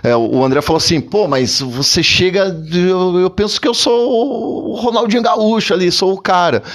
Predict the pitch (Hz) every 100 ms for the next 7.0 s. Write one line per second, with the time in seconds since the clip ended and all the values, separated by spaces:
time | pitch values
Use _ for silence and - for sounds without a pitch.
0 | - - - 117 160 196 160 95 160 180
1 | 143 127 147 - 160 151 - - 160 147
2 | 170 160 147 160 127 87 - - - _
3 | - 135 - 180 180 - 170 185 165 180
4 | 165 165 - - 190 - - 175 - 165
5 | 165 165 - 160 147 131 135 123 104 120
6 | 131 127 123 131 135 131 139 127 113 90